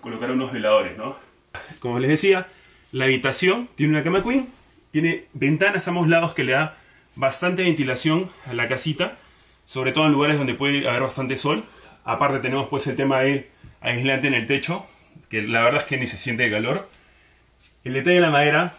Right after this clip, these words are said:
espectacular, es una madera quemada. Nosotros utilizamos una técnica japonesa, eso sí les quiero comentar. Por ejemplo, ven los marcos que son negros, ¿no? No es pintura, es la pin-, la, la madera de pino que la sometemos a un quemado natural, ¿no?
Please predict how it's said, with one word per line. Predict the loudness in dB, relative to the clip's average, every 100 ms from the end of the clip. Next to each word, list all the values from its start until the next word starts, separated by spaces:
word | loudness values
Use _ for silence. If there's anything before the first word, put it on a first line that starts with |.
| -18
espectacular, | -12 -4 -2 2 0
es | 0
una | -4
madera | 0 0 0
quemada. | 0 0 0 0 -6
Nosotros | -12 -8 -6 -6
utilizamos | -6 -6 -4 -6 -4
una | -6 -6
técnica | -6 -8
japonesa, | -4 -4 0 0 0 -4 -10 -16 _ _
eso | -10 -2
sí | -2
les | 0
quiero | 0
comentar. | 2 2 2 0 -4 -20 -20 -14
Por | -8
ejemplo, | -2 0
ven | 2
los | 2
marcos | 0 -2
que | -2
son | -2 2
negros, | 2 2 0
¿no? | 0 0
No | -2
es |
pintura, | -2 0 0 0 -4 -14 -10
es | -2
la | -2
pin-, | 0 -6 -4
la, | -4 -4
la | -2
madera | 0 0
de | 2
pino | 0 0 -2 -8 _ _ _ -12
que | -6
la | -4
sometemos | -2 -2 0 0 -2
a |
un | -4
quemado | -2 0 0
natural, | -2 -2 0 -2
¿no? | -4 -8